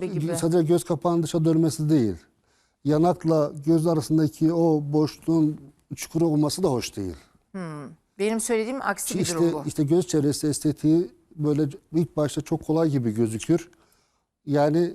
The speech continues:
Speaker 1: değil. Ee, ehil ellerde ve usta ellerde devamlı bu işte uğraşanların tarafından yapıl-, yapıldığı zaman komplikasyonlar sıfıra inmez ama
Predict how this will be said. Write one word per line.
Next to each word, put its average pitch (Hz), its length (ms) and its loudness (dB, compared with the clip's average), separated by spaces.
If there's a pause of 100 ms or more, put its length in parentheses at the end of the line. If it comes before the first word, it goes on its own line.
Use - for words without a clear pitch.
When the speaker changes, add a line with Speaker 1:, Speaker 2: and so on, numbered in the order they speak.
Speaker 1:
değil. 135 380 2 (380)
Ee, 139 260 2 (220)
ehil 147 200 2
ellerde 135 600 0 (420)
ve 139 60 -2
usta 143 320 0
ellerde 127 440 0
devamlı 151 460 0
bu 156 40 2
işte 151 180 -2
uğraşanların 147 580 0
tarafından 147 360 -4
yapıl-, 139 280 -2
yapıldığı 147 400 0
zaman 139 340 -2 (880)
komplikasyonlar 165 640 0
sıfıra 170 300 -2
inmez 160 320 2
ama 170 280 0